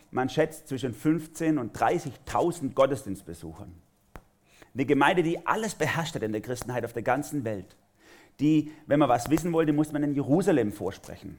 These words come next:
sozusagen. Aber Rom war natürlich das Zentrum der Welt, also der bekannten Welt. Die haben die Hälfte der Welt nicht gekannt. Aber in der bekannten Hälfte waren sie das Zentrum.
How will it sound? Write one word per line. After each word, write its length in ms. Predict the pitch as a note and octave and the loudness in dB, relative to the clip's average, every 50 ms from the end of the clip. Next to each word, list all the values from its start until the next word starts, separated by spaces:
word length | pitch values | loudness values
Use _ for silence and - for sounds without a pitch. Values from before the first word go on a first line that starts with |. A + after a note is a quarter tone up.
| - _ _ | -20 _ _
sozusagen. 720 | - G2 F#2 - F2+ F2+ - G2+ F2+ E2+ - D2 - - _ _ _ _ _ _ - - - _ - | -12 -12 -12 -10 -12 -10 -10 -10 -10 -10 -12 -16 -20 -20 _ _ _ _ _ _ -20 -20 -20 _ -10
Aber 240 | - F#2 F#2 - F2+ | -8 -8 -6 -6 -4
Rom 400 | E2+ - F#3+ A3 - G#3+ - F2+ - - _ _ _ _ _ _ _ _ _ _ _ _ _ _ _ _ _ _ _ _ _ | 4 8 8 8 8 6 0 -6 -10 -18 _ _ _ _ _ _ _ _ _ _ _ _ _ _ _ _ _ _ _ _ _
war 140 | - F2+ G2+ | -2 -2 0
natürlich 240 | G2+ F#2+ A2 F#2+ | 0 -2 -4 -8
das 140 | - F#2 - | -8 -10 -6
Zentrum 340 | - - G#2 G#2 - F#2 E2+ | -4 -4 -2 -2 -4 -4 -6
der 100 | E2 E2 | -2 0
Welt, 320 | G2+ C#3+ D3 F#2 - - - _ _ _ _ _ _ _ _ _ | 0 0 0 -2 -6 -12 -20 _ _ _ _ _ _ _ _ _
also 180 | E2+ D#2 D#2+ | -10 -10 -8
der 120 | D2+ D#2 D#2 | -10 -10 -12
bekannten 420 | - E2 - F#2 G2 - - E2+ | -12 -6 -4 -4 -4 -4 -6 -8
Welt. 160 | D#2+ D#2+ D#2 | -10 -10 -8
Die 40 | E2+ | -8
haben 100 | F2 F2+ | -8 -6
die 80 | E2+ E2 | -4 -4
Hälfte 240 | F#2+ F2+ - F#2 | -4 -4 -4 -6
der 80 | F2 E2 | -6 -4
Welt 160 | F2 F2 E2+ | -6 -6 -6
nicht 180 | E2+ D#2+ - - _ _ - | -8 -12 -14 -18 _ _ -18
gekannt. 400 | D#2 - - F#2+ G2 E2+ - - _ _ _ _ _ - - - - - _ | -12 -4 -2 -2 -2 -2 -6 -14 _ _ _ _ _ -20 -20 -20 -20 -6 _
Aber 240 | - E3+ G3 G#3 - | 2 2 2 2 0
in 120 | - G#2 | 0 4
der 180 | B2+ C#3+ D3 D3 | 6 6 6 6
bekannten 500 | - - F#2 - - F3 G3 - - G#2 | 2 -4 -6 4 4 4 4 4 0 -2
Hälfte 460 | F#2 G#2 F#2 F2+ - - - - - - | 0 0 -2 -2 -6 -10 -14 -14 -12 -2
waren 300 | E2+ G2 F2+ G2 B2+ - | 0 0 0 0 -2 -4
sie 100 | - G2+ | -6 -6
das 160 | G#2 A2+ - | -6 -6 0
Zentrum. 420 | - G3+ G3+ F3+ - - F#2 E2+ | 0 2 2 2 -2 -6 -12 -16